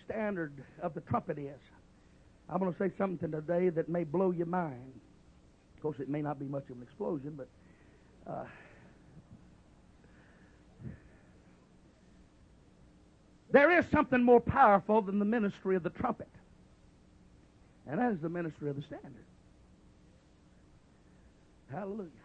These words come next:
It's a proven fact that people remember more of what they see than what they hear. And it's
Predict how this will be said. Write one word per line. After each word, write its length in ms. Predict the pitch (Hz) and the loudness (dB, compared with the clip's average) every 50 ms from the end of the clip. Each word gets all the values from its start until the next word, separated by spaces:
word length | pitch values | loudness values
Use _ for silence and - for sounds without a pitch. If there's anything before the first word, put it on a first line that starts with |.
| - - - - - - - - - - - - - - - - - - - - - - - - - - - | -20 -20 -20 -20 -20 -20 -20 -20 -20 -20 -20 -20 -20 -20 -20 -20 -20 -20 -20 -20 -20 -20 -20 -20 -20 -8 0
It's 140 | - 226 - | 0 4 4
a 60 | 247 | 4
proven 420 | 190 240 339 359 359 277 294 277 - | 8 8 10 10 10 8 6 4 6
fact 300 | 294 302 302 233 - - | 6 6 6 6 2 0
that 160 | 240 - - | -2 -2 0
people 260 | 262 277 208 208 214 | -4 -2 0 0 2
remember 400 | 220 220 208 240 254 233 202 214 | 2 2 2 2 0 2 0 0
more 300 | 208 220 220 233 233 220 | 0 2 2 2 2 2
of 100 | 202 156 | 0 0
what 200 | 170 208 190 - - | 0 -2 -2 -2 -4
they 180 | 156 175 165 143 - - - | -4 -4 -4 -4 -8 -10 -8
see 240 | 269 262 175 135 127 - - - - - - - - - - - - - - - - - - - - - - - - - - - - - - - - - - | -8 -6 -6 -8 -12 -18 -20 -20 -20 -20 -20 -20 -20 -20 -20 -20 -20 -20 -20 -20 -20 -20 -20 -20 -20 -20 -20 -20 -20 -20 -20 -20 -20 -20 -20 -20 -14 -6 -2
than 160 | 151 160 165 | 0 2 2
what 160 | 175 165 - | 2 2 0
they 100 | 160 143 | 0 0
hear. 400 | 139 135 196 190 139 110 - - - - - - - - - - - - - - - - - - - - - - - - - - - - - - - - - - - - - - - - - - - - - - - - - - - | 4 6 4 4 4 0 -8 -14 -18 -20 -20 -20 -20 -20 -20 -20 -20 -20 -20 -20 -20 -20 -20 -20 -20 -20 -20 -20 -20 -20 -20 -20 -20 -20 -20 -20 -20 -20 -20 -20 -20 -20 -20 -20 -20 -20 -20 -20 -20 -20 -20 -20 -20 -20 -20 -14 -6
And 100 | - 151 | 0 0
it's 120 | 180 135 | 0 0